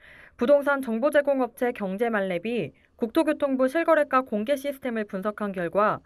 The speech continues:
올해 일월에서 구월 서울에서 전용 면적 육십 제곱미터 이하인 소형 아파트의 전월세 거래량은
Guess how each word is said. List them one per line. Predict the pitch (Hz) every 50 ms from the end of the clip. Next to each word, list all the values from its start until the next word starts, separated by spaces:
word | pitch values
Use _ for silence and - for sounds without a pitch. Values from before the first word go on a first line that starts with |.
| _ _ _ - - - - -
올해 | - 214 233 254 254 226
일월에서 | 190 202 214 269 285 285 254 233 - 240 214
구월 | - - 190 185 180 151 131 - _ _
서울에서 | - - 311 311 294 277 269 262 262 247 240 240
전용 | - - 196 214 247 262 262
면적 | 254 233 214 208 226 220 202 185
육십 | 185 185 - 285 269
제곱미터 | - 269 269 269 254 233 226 220 226 208
이하인 | 180 175 175 - 226 214 214 208 208
소형 | 208 - 330 330 330 294 214
아파트의 | 165 - - 214 208 _ - 214 208 208
전월세 | 208 - 180 185 214 220 220 - 220 208
거래량은 | - 180 175 185 180 170 160 160 190 226 220 165 139